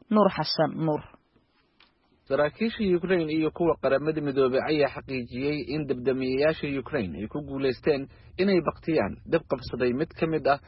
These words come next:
Speaker 2: dhismayaasha warshadda ugu weyn ee samaysan nuclear-ka laga dhaliyo korontada, oo ah tan ugu ballaaran ee qaaradda Yurub. Madaxweynaha Ukraine, Zelensky, ayaa ku eedeeyay Ruushka inay si ula kac ah u beegsadeen xarunta tamarta nuclear-ka ee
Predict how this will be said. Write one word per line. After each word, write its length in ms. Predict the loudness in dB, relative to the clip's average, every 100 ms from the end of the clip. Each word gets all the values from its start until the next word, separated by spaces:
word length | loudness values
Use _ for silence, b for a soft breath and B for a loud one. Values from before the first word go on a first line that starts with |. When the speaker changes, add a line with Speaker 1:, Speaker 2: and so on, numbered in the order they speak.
| b b
Speaker 2:
dhismayaasha 680 | -12 -8 0 4 4 2 0
warshadda 480 | 0 0 -2 -2 -2
ugu 260 | -2 2 4
weyn 220 | 4 2
ee 140 | -2 -2
samaysan 560 | -2 0 0 0 -2 0
nuclear-ka 540 | -2 2 2 2 0
laga 200 | 0 2
dhaliyo 360 | 2 2 2 0
korontada, 520 | 0 -2 0 -2 -2 -8 -20 -20 -2
oo 140 | 0
ah 200 | 2 -2 b b b -8
tan 160 | -4
ugu 200 | 0 0 2
ballaaran 440 | 4 4 2 0
ee 100 | -4
qaaradda 400 | 0 2 2 0
Yurub. 240 | -2 -4 -6 -18 -20 -20 -20 -12
Madaxweynaha 480 | -6 -2 -2 -2 -4
Ukraine, 320 | 0 0 0 -2 b b -2
Zelensky, 540 | 0 2 0 -2 -4
ayaa 240 | 0 0 0
ku 160 | 0
eedeeyay 440 | 2 2 4 4 2
Ruushka 380 | 0 -4 -6 -8
inay 240 | -4 -4
si 140 | -2 -2
ula 240 | 0 0
kac 200 | 0 0
ah 140 | 0 0
u 80 | 0
beegsadeen 500 | 0 0 0 0 -2 b b b b
xarunta 460 | 0 2 2 0 -2
tamarta 500 | 0 0 -2 0 -2
nuclear-ka 680 | 2 0 2 2 2 -2 -8 -2
ee 240 | 2 2